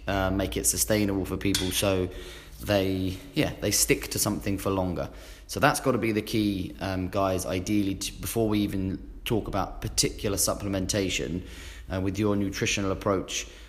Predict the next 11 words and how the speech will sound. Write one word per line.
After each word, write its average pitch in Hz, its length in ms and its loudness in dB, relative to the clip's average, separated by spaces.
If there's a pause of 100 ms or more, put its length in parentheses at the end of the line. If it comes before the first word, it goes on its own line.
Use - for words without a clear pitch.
(140)
um, 92 520 0 (480)
if 120 200 2
there 110 220 4
are, 104 420 6 (200)
um, 92 400 0
rather 120 340 6
than 110 160 4
relying, 104 420 4
for 101 180 2
example, 95 600 2
on 92 420 0